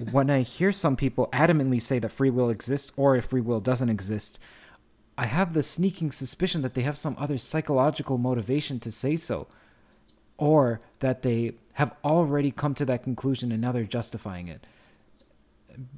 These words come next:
The reason I say that is because it's such a difficult issue. Why would you be so,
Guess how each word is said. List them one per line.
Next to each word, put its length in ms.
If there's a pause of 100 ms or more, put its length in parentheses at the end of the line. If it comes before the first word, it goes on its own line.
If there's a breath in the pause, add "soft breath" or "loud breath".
(180)
The 240
reason 540
I 120
say 260
that 160
is 120
because 300
it's 100
such 460
a 80
difficult 600
issue. 280
Why 220
would 220
you 80
be 100
so, 380